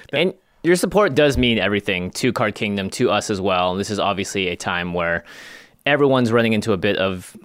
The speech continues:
Speaker 2: trouble and hardship, so we do appreciate it. Um, and another sponsor of the show,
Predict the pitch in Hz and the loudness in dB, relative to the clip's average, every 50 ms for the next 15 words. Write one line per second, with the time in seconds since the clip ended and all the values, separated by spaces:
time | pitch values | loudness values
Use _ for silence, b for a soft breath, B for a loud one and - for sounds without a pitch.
0 | - - _ _ - - - - 139 127 120 127 123 123 120 120 113 107 107 104 | -20 -20 _ _ -20 -8 -2 0 0 2 2 2 2 4 2 2 2 0 0 -2
1 | 98 90 - - 120 110 104 - - 113 104 90 - - - 120 107 101 95 95 | -4 -4 -2 0 0 0 0 0 0 0 0 0 -2 0 0 2 4 4 4 4
2 | 101 113 110 95 127 123 113 - - - 107 92 - - 101 92 90 90 92 - | 4 2 2 4 4 2 2 2 2 0 2 2 2 2 2 2 2 2 0 0
3 | - - 92 92 92 90 - 107 107 107 110 110 110 113 107 - 113 98 98 - | 0 0 0 0 0 0 0 2 2 4 4 4 2 2 0 0 -2 -2 0 -2
4 | 104 95 95 95 - 107 95 95 | -2 -2 -2 0 0 2 2 2